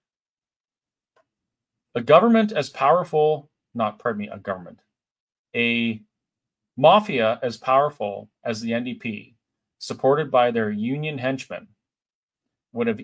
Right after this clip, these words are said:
eaten that government alive, and that government would have not been the government for very long. That's how it works. I mean, we watched somebody leak a confidential phone call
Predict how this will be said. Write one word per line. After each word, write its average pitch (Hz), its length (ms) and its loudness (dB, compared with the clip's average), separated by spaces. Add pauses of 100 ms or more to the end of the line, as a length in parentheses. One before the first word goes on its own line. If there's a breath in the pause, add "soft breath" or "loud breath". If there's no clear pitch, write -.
eaten 160 380 -8
that 107 260 -6
government 123 520 -4 (100)
alive, 110 800 0 (200)
and 107 140 -8
that 104 160 -10
government 127 460 0
would 110 100 -14
have 104 80 -10
not 113 320 0
been 107 100 -8
the 107 60 -4
government 104 360 -6
for 104 80 -20
very 101 180 -12
long. 101 280 -12 (500)
That's 170 140 -10
how 170 120 2
it 110 80 -12
works. - 460 -8 (640)
I 117 80 -4
mean, 120 320 -2 (760)
we 151 160 -2
watched 143 520 2
somebody 123 540 -2
leak 131 460 -8
a 120 120 -8
confidential 123 880 -4
phone 165 360 -2
call 101 480 -6